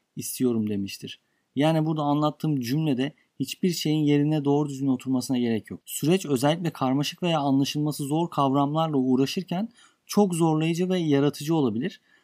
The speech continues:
Hatta gerçekten ilginç, kavramsal fotoğraflar geliştirirken fikirleri fotoğrafa dönüştürmenin zorluğu,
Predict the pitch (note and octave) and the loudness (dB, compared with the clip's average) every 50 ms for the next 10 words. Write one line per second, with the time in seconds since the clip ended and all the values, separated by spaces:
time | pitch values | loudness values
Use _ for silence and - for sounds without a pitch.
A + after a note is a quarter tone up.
0 | _ _ _ G3 G3 G3 - G3 D#3+ B2+ C3 C#3 D#3+ E3 - F#3+ E3 - - B2+ | _ _ _ -4 -4 2 4 4 4 6 6 4 4 4 2 0 0 0 0 -2
1 | A#2 - C#3+ C3 B2+ C3 B2+ C#3 D3 E3 - - - - C3 C3 C3+ C#3 D3+ D#3 | 0 4 6 6 6 6 6 4 4 2 0 -6 -4 0 4 4 6 6 6 4
2 | D#3+ D#3 - F#3 F#3+ F3+ - E3+ D#3 E3 D3+ D3+ D3 D#3+ D#3 D3+ D3 C#3+ C#3 C#3+ | 4 2 0 0 0 0 0 -2 0 0 0 0 2 0 0 0 2 2 2 2
3 | D3 - - G3+ A3+ F#3+ - D3 B2 A#2 - C#3+ C3 D3 D3 D3 E3+ E3+ F3+ - | 0 -2 -4 -6 -4 -2 -2 -2 -2 -2 -4 -4 -4 -2 -2 -2 -2 -2 -2 -2
4 | - - - D#3 D3+ D#3 D#3+ E3+ D#3 D#3 D3+ D3+ C#3+ - - D#3+ D#3 D#3 D3+ D3 | -4 -4 -2 -2 -2 0 -2 -2 0 0 0 0 0 -2 -4 -2 -2 0 2 2
5 | C#3+ C3 B2 B2+ C3 C3 C#3+ D#3 D#3 C3+ B2 C3 - | 2 2 2 4 4 4 4 4 4 2 2 0 -2